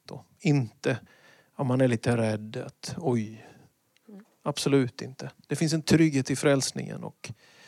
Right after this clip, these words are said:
Speaker 1: den räcker och den håller. Och sen är det tragiskt att det finns förhärdelse, men det är en helt annan, en helt annan dimension.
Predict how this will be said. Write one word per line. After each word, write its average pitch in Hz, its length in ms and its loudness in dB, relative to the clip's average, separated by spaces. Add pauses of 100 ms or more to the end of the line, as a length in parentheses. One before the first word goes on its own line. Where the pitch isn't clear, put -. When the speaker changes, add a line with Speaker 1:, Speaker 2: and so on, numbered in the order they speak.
(1080)
Speaker 1:
den 123 160 -2
räcker 110 380 -4
och 143 120 -10
den 123 180 -4
håller. - 460 -4 (500)
Och 147 100 -4
sen 131 180 0
är 131 80 4
det 123 80 2
tragiskt 110 500 0
att 127 120 -6
det - 80 -6
finns - 540 -8 (640)
förhärdelse, 113 1000 2
men 123 220 -6
det 131 80 -4
är 131 140 -4
en 135 100 -10 (380)
helt 123 520 0
annan, 123 400 -4 (1160)
en 175 80 -6
helt - 460 -4
annan - 240 -4
dimension. - 640 -10